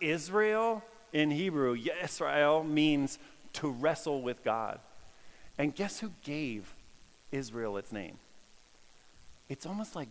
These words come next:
God was winking at humanity and goes, "I kinda like this. I kinda like when you push back. I, I appreciate that. That's good. Yeah, let's wrestle. Let's do this." Mary,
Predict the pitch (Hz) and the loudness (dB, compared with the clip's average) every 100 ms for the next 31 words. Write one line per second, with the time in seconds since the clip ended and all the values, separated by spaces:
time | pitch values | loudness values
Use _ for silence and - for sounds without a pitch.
0 | - 127 131 - 123 95 87 104 131 - | -6 -6 -6 -6 -8 -8 -8 -8 -8 -8
1 | 104 82 90 - - - - - 117 117 | -10 -12 -16 -20 -20 -20 -20 -8 -8 -6
2 | 131 113 117 120 95 90 92 95 - - | -6 -4 -2 -4 -4 -6 -8 -10 -10 -10
3 | 262 202 233 - - - - - - - | -10 -10 -12 -12 -14 -16 -20 -20 -14 -8
4 | 262 233 233 107 98 104 - - - - | -6 -6 -6 -8 -8 -12 -10 -10 -10 -16
5 | - - - - - - 190 202 - 262 | -20 -20 -20 -20 -16 -8 -4 -4 -2 -6
6 | 143 101 - 101 - - - - - 240 | -4 -4 -4 -8 -10 -16 -20 -20 -12 -12
7 | - 415 220 - - 311 302 359 - - | -2 0 2 2 2 2 -2 -2 -4 -6
8 | - - - - - 427 440 320 - - | -12 -16 -20 -12 -10 0 4 4 2 -4
9 | - - - - - - - - - - | -14 -16 -16 -18 -20 -20 -20 -20 -20 -20
10 | - - - - - - - 123 143 185 | -20 -20 -20 -20 -20 -20 -8 -2 4 6
11 | 220 147 95 | 6 4 2